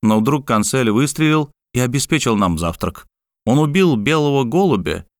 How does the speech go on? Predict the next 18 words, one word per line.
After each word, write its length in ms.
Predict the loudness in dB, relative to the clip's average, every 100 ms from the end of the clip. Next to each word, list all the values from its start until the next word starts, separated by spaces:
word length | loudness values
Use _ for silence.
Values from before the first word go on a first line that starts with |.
| _ -4
и 220 | 0 2
вяхеря, 800 | 0 0 0 0 0 0 0 -2 -10 _ -4
которых 400 | -2 0 0 2
мы 240 | 2 2
проворно 640 | 2 2 2 0 0 -2
ощипали 840 | -2 -6 -6 -8 -2 0 0 -2 -6 -4
и 80 | -2
насадили 640 | 0 -2 -4 0 0 0
на 160 | 0 -2
вертел. 560 | -4 -8 -10 -14 -14 _ _ _ _ _ _
Пока 340 | -4 -2 0 0
они 320 | 0 -2 -2
жарились, 720 | -4 -2 -2 -2 -4 -6 -8 -4
Нед 300 | 0 0 0
готовил 540 | 0 0 0 2 0
плоды 460 | 0 0 0 0 -2
хлебного 600 | 0 -2 -2 0 0 0
дерева. 640 | -4 -8 -6 -8 -10 -14